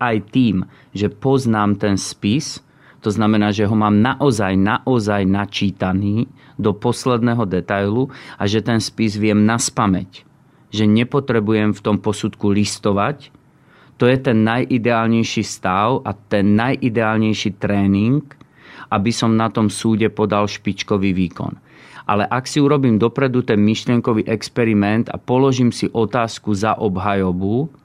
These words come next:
a viem, že zlyhávam v odpovedi, buď že si nepamätám,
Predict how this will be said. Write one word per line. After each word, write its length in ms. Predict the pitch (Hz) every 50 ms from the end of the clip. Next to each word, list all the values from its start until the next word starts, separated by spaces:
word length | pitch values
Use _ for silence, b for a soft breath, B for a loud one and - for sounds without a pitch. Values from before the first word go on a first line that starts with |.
| B B B B B B B B B
a 160 | - 104 101
viem, 440 | 101 110 113 123 139 151 160 160 - -
že 640 | 123 110 104 98 107 113 107 104 101 98 95 -
zlyhávam 800 | - 107 95 104 110 117 123 120 123 131 131 127 127 131 131 123 110
v 80 | - - -
odpovedi, 640 | 113 104 104 - - 104 101 95 92 87 82 87
buď 320 | 85 92 107 120 110 123 135
že 160 | 127 - 135
si 20 | 113
nepamätám, 960 | 107 110 110 - - 113 104 101 95 90 - 95 92 95 101 113 127 147